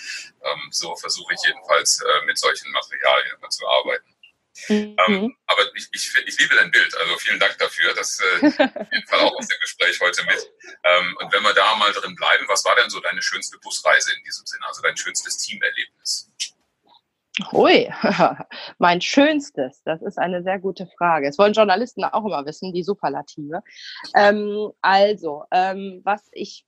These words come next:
Speaker 2: äh, sehr, sehr toll finde, dass wir als Team zusammen auf neue Ideen kommen, wie wir dem Kunden weiterhelfen können. Also, das hat ja angefangen, das ganze Thema, dass ich einfach nur Videos gedreht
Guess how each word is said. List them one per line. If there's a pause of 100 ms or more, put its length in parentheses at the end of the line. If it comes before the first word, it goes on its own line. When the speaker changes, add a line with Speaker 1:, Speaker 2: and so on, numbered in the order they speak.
(160)
Speaker 2:
äh, (380)
sehr,
sehr
toll
finde,
dass
wir
als
Team
zusammen (340)
auf
neue
Ideen
kommen,
wie
wir
dem
Kunden
weiterhelfen
können.
Also, (380)
das
hat
ja
angefangen,
das
ganze
Thema,
dass
ich
einfach
nur
Videos
gedreht